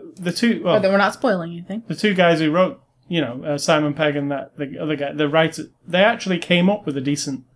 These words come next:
Speaker 1: story behind a bad
Speaker 2: Yes,
Speaker 1: guy.
Speaker 2: I agree.
Speaker 1: Which sometimes there isn't a decent story behind a bad guy, is it? It's just a guy to throw off something at the end.
Speaker 2: Correct.
Speaker 1: Uh, and then finally, I didn't write her down, but I do have her name here. She's called Sophia Boutella, and she plays Jayla, and she's the, my favourite thing about the whole movie.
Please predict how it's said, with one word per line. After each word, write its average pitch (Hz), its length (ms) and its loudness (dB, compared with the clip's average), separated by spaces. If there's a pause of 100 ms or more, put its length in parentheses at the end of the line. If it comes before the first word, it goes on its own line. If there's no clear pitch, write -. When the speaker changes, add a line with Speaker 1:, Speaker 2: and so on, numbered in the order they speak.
(160)
Speaker 1:
story 165 380 2
behind 131 300 -4
a - 20 -6
bad 139 160 0
Speaker 2:
Yes, 190 240 2
Speaker 1:
guy. 190 120 2
Speaker 2:
I - 20 4
agree. 170 300 -4 (160)
Speaker 1:
Which 185 400 -2
sometimes 190 560 2
there 151 120 2
isn't 180 240 2
a 147 80 -4
decent 143 360 -4
story 143 260 -2
behind 139 240 -2
a 131 40 -6
bad 135 200 -2
guy, 147 140 4
is 147 160 0
it? 131 100 -6
It's 147 120 -10
just - 200 -4
a 156 80 2
guy 151 220 4
to 147 100 -4
throw 151 300 4
off 151 160 4
something 143 300 -2
at 131 100 -8
the 139 100 -6
end. 135 180 -6 (1000)
Speaker 2:
Correct. 180 400 -4 (100)
Speaker 1:
Uh, 190 260 2
and 208 100 2
then 220 140 2
finally, 226 520 2
I 185 40 4
didn't 190 220 0
write 170 180 2
her 170 60 -2
down, 180 240 0
but 139 100 -2
I 139 80 -4
do 170 160 0
have 160 220 0
her 156 120 2
name 147 260 0
here. 156 220 0
She's 170 200 -6
called 165 180 2
Sophia 190 580 2
Boutella, 175 600 2
and 143 100 -2
she 165 100 -2
plays 175 320 0
Jayla, 160 480 2
and 160 140 -2
she's 185 200 -2
the, 190 180 0
my 214 160 4
favourite 240 380 2
thing 254 200 2
about 156 180 2
the 147 60 0
whole 165 160 2
movie. 190 400 0